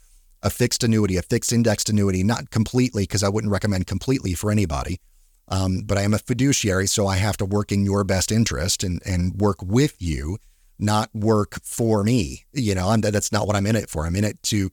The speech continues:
work for you and with you to get you the best results and get you the best retirement that you can possibly have for you, your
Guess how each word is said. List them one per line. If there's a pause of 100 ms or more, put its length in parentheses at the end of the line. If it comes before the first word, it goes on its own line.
(220)
work
for
you
and
with
you (540)
to
get
you
the
best
results
and
get
you
the
best
retirement (100)
that (200)
you
can (140)
possibly
have
for
you,
your